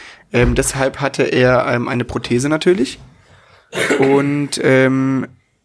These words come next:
irgendwann war er so wütend, die hatten zwei große Schäferhunde und irgendwie hat der eine Schäferhund Scheiße gebaut.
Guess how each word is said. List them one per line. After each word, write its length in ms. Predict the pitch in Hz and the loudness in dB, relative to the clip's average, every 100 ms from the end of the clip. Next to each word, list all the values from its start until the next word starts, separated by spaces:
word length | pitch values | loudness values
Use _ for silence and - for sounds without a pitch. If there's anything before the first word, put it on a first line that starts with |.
| _ | _
irgendwann 380 | 160 165 160 143 | 0 2 2 2
war 140 | 143 | 2
er 80 | 147 | 2
so 180 | 160 165 | 0 -2
wütend, 240 | 185 156 | -6 -2
die 40 | 151 | -2
hatten 120 | 156 | -2
zwei 140 | - | -2
große 220 | 135 143 143 | 0 -2 -2
Schäferhunde 400 | 180 143 139 143 | -2 0 0 0
und 60 | |
irgendwie 180 | 135 147 | -2 -2
hat 80 | 143 | 0
der 100 | 127 | 0
eine 100 | 139 | -2
Schäferhund 320 | 147 147 143 135 | -2 -2 -4 -4
Scheiße 240 | 156 156 | -4 -2
gebaut. 300 | 131 131 | 0 0